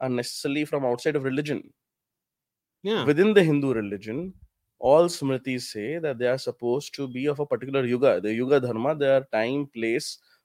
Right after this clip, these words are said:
Speaker 1: person, context dependent. The Shruti, for example, does not have this notion of exclusively hereditary varna. Even the Smritis, actually, I was just tweeting that today only,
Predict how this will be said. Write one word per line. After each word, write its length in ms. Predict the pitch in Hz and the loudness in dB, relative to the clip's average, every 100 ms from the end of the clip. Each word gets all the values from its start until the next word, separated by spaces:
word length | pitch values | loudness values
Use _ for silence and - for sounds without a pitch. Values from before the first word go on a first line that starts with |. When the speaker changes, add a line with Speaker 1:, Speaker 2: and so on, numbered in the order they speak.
| _ | _
Speaker 1:
person, 380 | 127 120 147 147 | 4 6 4 0
context 460 | - 123 127 135 - | 2 2 2 -2 0
dependent. 500 | 143 143 123 73 - _ _ _ _ _ _ _ _ - | 6 6 6 0 -12 _ _ _ _ _ _ _ _ -8
The 80 | 131 | -6
Shruti, 420 | - 143 - 175 | -2 -2 0 2
for 140 | 160 | 4
example, 500 | 131 120 127 127 160 | 4 4 2 4 0
does 220 | 139 127 131 | 2 0 4
not 280 | 143 170 - | 8 8 6
have 340 | 135 160 175 | 8 8 8
this 160 | 156 139 | 2 0
notion 320 | 123 117 143 | -2 -2 -2
of 100 | 131 | -4
exclusively 560 | - 131 127 135 131 | -4 -6 -4 -4 -2
hereditary 460 | 135 120 117 113 139 | 0 0 0 -2 -2
varna. 320 | 110 101 92 - _ _ _ _ _ | -2 -4 -6 -14 _ _ _ _ _
Even 160 | 156 190 | 6 8
the 60 | |
Smritis, 540 | 208 180 180 202 233 156 | 8 8 6 8 10 10
actually, 500 | 127 - 90 65 - _ | 8 4 -8 -8 -12 _
I 40 | 110 | -6
was 140 | 120 | -6
just 280 | 127 135 - _ _ _ - - _ - | -6 -10 -12 _ _ _ -20 -20 _ -8
tweeting 240 | 131 135 | -6 -2
that 120 | 123 - | -2 -2
today 180 | 117 | 0
only, 380 | 120 101 95 160 | 2 0 -4 -8